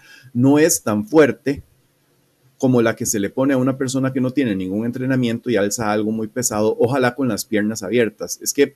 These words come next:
abrir las piernas y levantar algo es fatal y es la norma número uno para realizarse hernias, no solo de, de, de inguinales o umbilicales, que también se hacen, sino hernias en la columna, que son mucho peores,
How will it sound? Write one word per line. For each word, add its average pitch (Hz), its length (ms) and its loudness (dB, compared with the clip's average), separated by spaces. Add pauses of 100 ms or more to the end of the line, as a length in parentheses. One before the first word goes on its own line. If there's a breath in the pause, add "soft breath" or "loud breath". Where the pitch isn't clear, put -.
(120)
abrir 113 280 0
las 135 180 2
piernas 131 440 0
y 101 40 -4
levantar 90 440 -2
algo 117 240 2
es 113 120 -4
fatal 131 520 -2 (380 soft breath)
y 113 160 2
es 127 140 4
la 139 200 4
norma 139 320 4
número 139 300 4
uno 127 260 2
para 110 200 -2
realizarse 95 600 -2
hernias, 127 320 2
no 110 160 -2
solo 135 340 4
de, 101 380 0
de, 90 500 -6
de 104 340 -2
inguinales 120 680 0
o 95 340 -2
umbilicales, 110 760 0
que 110 100 -10
también 98 280 -8
se 123 140 -4
hacen, 113 360 -4 (260 soft breath)
sino 113 520 -2
hernias 135 480 0
en 107 100 -4
la 101 120 -2
columna, 135 520 0
que 120 120 -10
son 117 180 -2
mucho 131 320 0
peores, 131 460 0